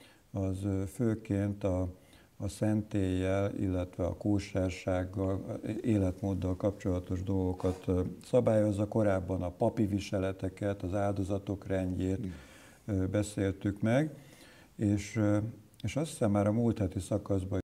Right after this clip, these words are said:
Speaker 1: is szó volt a, a, a rituális tisztaság, tehát, tehát ott, ott merült fel először a rituális tisztaságnak a kérdése, és hogyha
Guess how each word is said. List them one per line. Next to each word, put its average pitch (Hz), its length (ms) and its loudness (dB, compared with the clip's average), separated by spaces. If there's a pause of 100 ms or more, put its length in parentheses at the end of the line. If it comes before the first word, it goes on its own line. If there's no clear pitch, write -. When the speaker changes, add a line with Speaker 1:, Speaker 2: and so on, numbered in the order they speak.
(120)
Speaker 1:
is 90 100 -2 (140)
szó 98 220 0
volt 90 340 -2
a, 90 300 -2
a, 90 380 -2
a 101 40 0
rituális 90 640 0
tisztaság, 95 800 -2
tehát, 95 180 -4
tehát 92 220 -2
ott, 95 220 -2
ott 101 280 0
merült 92 360 -2
fel 95 160 -2
először 92 420 0
a 95 60 2
rituális 92 360 -2
tisztaságnak 95 640 -2
a 92 60 -8
kérdése, 135 580 0 (420)
és 101 140 0
hogyha 107 380 4